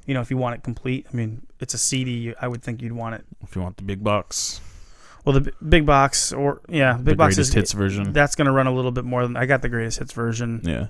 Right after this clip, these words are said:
Speaker 1: Um, had a little bit of, had a little bit of eBay bucks.
Speaker 2: Ooh.
Speaker 1: So that helped out.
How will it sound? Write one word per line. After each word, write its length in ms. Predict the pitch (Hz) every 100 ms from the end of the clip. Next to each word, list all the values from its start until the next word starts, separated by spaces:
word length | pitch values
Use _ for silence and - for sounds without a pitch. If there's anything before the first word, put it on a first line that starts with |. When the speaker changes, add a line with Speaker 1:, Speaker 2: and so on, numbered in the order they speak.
| -
Speaker 1:
Um, 320 | 123 120 120
had 160 | 131 127
a 20 |
little 180 | 127 123
bit 140 | 120
of, 140 | 117 - - - - - -
had 120 | 160
a 40 | 147
little 160 | 143
bit 100 | 135
of 60 | 131
eBay 300 | 156 147 139
bucks. 460 | 131 139 - - - - 392
Speaker 2:
Ooh. 480 | 466 427 - 185 208 - -
Speaker 1:
So 140 | 139
that 140 | 135
helped 280 | 127 135 -
out. 260 | 123 120